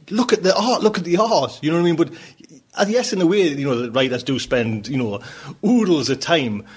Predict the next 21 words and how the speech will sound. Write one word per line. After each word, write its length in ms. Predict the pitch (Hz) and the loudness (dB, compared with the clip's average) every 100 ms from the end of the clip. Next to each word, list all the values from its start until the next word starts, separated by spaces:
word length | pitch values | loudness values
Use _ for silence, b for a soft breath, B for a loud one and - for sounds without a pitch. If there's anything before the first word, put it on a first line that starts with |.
| B B B | B B B
but 100 | 156 | 2
I 60 | 156 | 4
think 260 | 226 208 | 4 2
you 80 | 170 | 2
still 220 | - 202 | 0 0
should 200 | 143 160 | 2 0
get, 360 | 127 160 - - b b b | 2 0 0 -8 b b b
you 100 | - | -4
know, 200 | 165 135 | 0 2
a 100 | 123 | 0
bit 220 | 143 190 147 | 0 -2 0
of 100 | 127 | 0
recognition, 800 | 147 131 131 151 - 127 123 | 0 0 -2 -2 -2 -2 -2
or 100 | 131 | -2
a 80 | 123 | 0
lot 220 | 139 160 | 2 2
more 500 | 160 160 190 123 113 | 2 4 4 2 0
sometimes, 400 | - 151 139 123 117 | -4 -4 -2 -2 0
you 60 | |
know, 140 | 143 127 | 0 -2
th-, 240 | 110 - | -6 -14